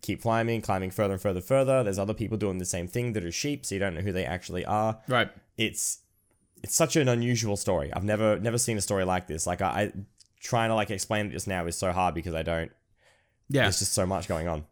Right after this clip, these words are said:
Speaker 2: Yeah, so it's, it's, it's, it's way different to what you would have experienced over in Persona five, that's for sure.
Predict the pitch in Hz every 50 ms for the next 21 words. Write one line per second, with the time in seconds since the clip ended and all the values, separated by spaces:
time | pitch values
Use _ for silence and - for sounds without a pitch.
0 | - - - 175 147 101 104 - 156 160 156 - 196 170 170 - 175 156 147 143
1 | - - - - 143 - 147 127 120 123 156 180 185 151 143 - 143 123 110 -
2 | 131 120 113 117 78 107 120 120 117 107 113 110 - - - 123 117 113 113 110
3 | - 117 117 113 110 113 113 110 - - - 120 110 104 104 - - 117 107 101
4 | 104 107 107 - - 101 101 - - 104 101 101